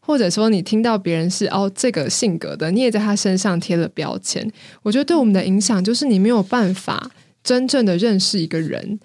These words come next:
你就会戴着有色的眼镜，觉得他应该是怎么样，他是，哎，他是开朗型的，他是有个叫 I 型的，I 就是比较内向的，他是内向型的，那我是开朗的，我是不是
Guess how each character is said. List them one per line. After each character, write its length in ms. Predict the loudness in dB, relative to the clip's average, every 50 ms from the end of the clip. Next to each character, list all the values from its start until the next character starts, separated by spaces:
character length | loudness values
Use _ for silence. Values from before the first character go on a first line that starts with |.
| _ _ _ _ _ -6
你 80 | -2
就 120 | 0 0 2
会 120 | 2 2
戴 180 | 2 0 0 2
着 120 | 2 2
有 160 | 2 2 0 0
色 200 | 0 0 0 2
的 80 | 0
眼 240 | 0 -2 -4 -6 -6
镜， 260 | -4 -2 -2 -2 -4 -6 _ _ _ _ _ _
觉 220 | -2 0 0 2
得 240 | 2 2 2 0 0
他 280 | -2 -4 -2 -2 -2 0
应 140 | 2 2 2
该 200 | 2 2 2 2
是 160 | 2 0 0
怎 160 | -2 -4 -6 -8
么 80 | -8
样， 220 | -6 -6 -6 -6 -8 -12 _ _ _ _ _ _ _ _ _ _ _ -14
他 400 | -8 -4 -2 -2 0 0 0 0
是， 600 | 0 0 0 0 0 2 2 2 2 0 -2 -2 -4
哎， 120 | -4 -4 -2
他 80 | -2 -2
是 100 | -2 -4
开 240 | -4 -2 -2 0
朗 180 | 0 0 0 -2
型 260 | -4 -4 -6 -6 -8
的， 120 | -8 -8 -10 _ _ _ _ _ _ -12
他 180 | -8 -6 -4
是 140 | -4 -2 -2
有 80 | -2 0
个 80 | -2 -2
叫 180 | -2 -2 -2 -2 -2
I 240 | -2 -2 0 2 2
型 300 | 0 0 -2 -4 -6 -8
的， 80 | -12 -8 -4
I 180 | -2 -2 0
就 80 | 0 0
是 100 | -2 -2
比 60 | 0
较 120 | 0 2 2
内 240 | 4 2 2 0 0
向 260 | -2 -2 -2 -2 -4 -6 -10
的， 120 | -14 -16 -16 _ _ _ _ _
他 140 | -6 -4 -2
是 140 | 0 0
内 180 | 2 2 4 2
向 260 | 2 2 2 2 2
型 220 | 0 -2 -4 -6 -6
的， 140 | -6 -4 -2
那 480 | 0 0 0 0 0 0 0 -2 -2
我 160 | -2 -2 0 0
是 100 | 0 -2
开 220 | 0 0 0 2
朗 220 | 2 2 2 0
的， 80 | 0 0
我 100 | 0 0
是 160 | -2 -2 -2
不 120 | -2 -2 -2
是 280 | -2 0 0 -2 -2